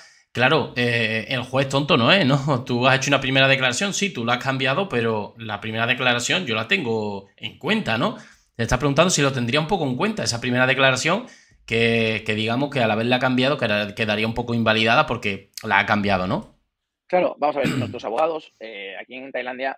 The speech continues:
Speaker 2: consideran que las evidencias y las pruebas que existen sobre el, cómo se mató a Edwin, eh, y todo lo que ocurrió después, que entienden que la, el cambio de versiones que ha venido ofreciendo,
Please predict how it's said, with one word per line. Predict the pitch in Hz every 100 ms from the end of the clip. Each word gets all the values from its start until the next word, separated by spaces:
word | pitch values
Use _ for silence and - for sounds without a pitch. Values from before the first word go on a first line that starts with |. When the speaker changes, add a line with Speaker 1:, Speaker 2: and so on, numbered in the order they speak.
| _
Speaker 2:
consideran | 120 98 98 107
que | 131 98 - _
las | 117 101 107
evidencias | 101 113 123 127 120 - _ _ _
y | 110
las | 107 -
pruebas | 131 127 123 _ _
que | 113
existen | - 135 - 101 - _
sobre | - 127 107 - _ _ _
el, | 107 101 92 - - - -
cómo | 139 135
se | 135
mató | 127 135 127 - -
a | - 117
Edwin, | 135 104 _ _ _ - _
eh, | 120 113
y | -
todo | 151 151
lo |
que | 147
ocurrió | 135 139
después, | 135 147 151 - _ _ _ -
que | 123 90 71 76 _
entienden | 131 113 110 120
que | 123 110 -
la, | 127 113 90
el | 117
cambio | 117 139 135
de | 123
versiones | 120 - 147 131 117
que | 107
ha | 113
venido | 131 135
ofreciendo, | 131 127 135 123